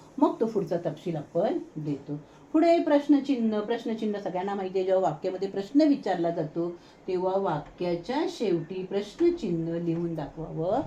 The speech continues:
लागते, म्हणजे तो प्रश्न आहे हे समजलं जाते. उद्गार चिन्ह. आता उद्गार चिन्ह म्हणजे हे उद्गारवाचक चिन्ह. तो उद्गारवाचक चिन्हाचा उपयोग कधी केला जातो? ज्यावेळी आपल्या मुखातून,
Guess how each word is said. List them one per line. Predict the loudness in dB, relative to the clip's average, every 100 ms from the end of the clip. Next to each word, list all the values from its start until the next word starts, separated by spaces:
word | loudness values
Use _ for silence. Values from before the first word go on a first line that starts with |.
| -6 -16 -14 -4
लागते, | -2 -2 0 2
म्हणजे | 2 0 0 0
तो |
प्रश्न | 0 -2 -2 -2
आहे | -2 -2
हे | -2 -2
समजलं | -2 -2 -2 -2 -4
जाते. | -6 -10 -14 -16 -16 -20 -20 -10 -2
उद्गार | 0 2 2
चिन्ह. | 2 2 2
आता | 0 0
उद्गार | -2 -2 0 0
चिन्ह | 4 6 6
म्हणजे | 2
हे | 2 2
उद्गारवाचक | 0 0 0 2 0 -2 -4 -4
चिन्ह. | 0 2 4 2 0 -6 -18 -10 -4
तो |
उद्गारवाचक | 0 2 4 4 2 2
चिन्हाचा | 2 2 2 0
उपयोग | -2 -2 -4
कधी | -2 0 0
केला | 2 0 0
जातो? | -2 -4 -2 0
ज्यावेळी | 0 0 0 -2 -2
आपल्या | -2 -4 -4 -4
मुखातून, | -4 -6 -4 -4 -2